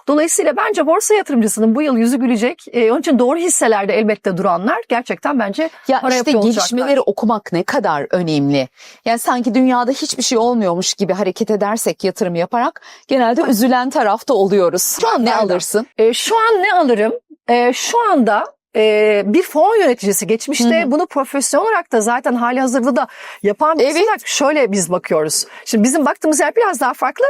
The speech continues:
Speaker 1: Biraz da hani halk olarak ben tercih etsem ne alırımı söyleyeyim. Şimdi ben hep faizle mukayese ederim bir şeyin getirisini. İki bin yirmi beş yılında ben bu sene borsanın yılı değil diyordum. Çünkü pek çok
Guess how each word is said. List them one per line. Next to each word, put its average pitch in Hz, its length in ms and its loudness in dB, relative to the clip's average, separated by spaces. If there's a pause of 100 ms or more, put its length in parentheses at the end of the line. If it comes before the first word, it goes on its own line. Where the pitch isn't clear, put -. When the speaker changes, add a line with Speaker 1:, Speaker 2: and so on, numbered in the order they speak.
(340)
Speaker 1:
Biraz 480 260 2
da 523 40 0 (140)
hani - 380 -6 (200)
halk 381 400 0
olarak 320 400 0
ben 294 180 0
tercih 269 360 0
etsem 254 360 2
ne 269 100 4
alırımı 208 460 2
söyleyeyim. 165 440 -2
Şimdi 220 300 2 (340)
ben 277 120 0
hep 349 100 0
faizle 302 460 0
mukayese 254 480 0
ederim 220 220 2
bir 214 40 -2
şeyin 208 260 0
getirisini. 190 580 -2 (200)
İki 269 240 0
bin 320 140 4
yirmi 311 280 2
beş 349 260 -2
yılında 233 500 2 (480)
ben 311 400 0 (280)
bu 202 240 2
sene 294 380 2
borsanın 359 500 2
yılı 339 300 4
değil 330 300 4
diyordum. 185 440 0
Çünkü 311 320 -2
pek 320 300 -4
çok 320 220 0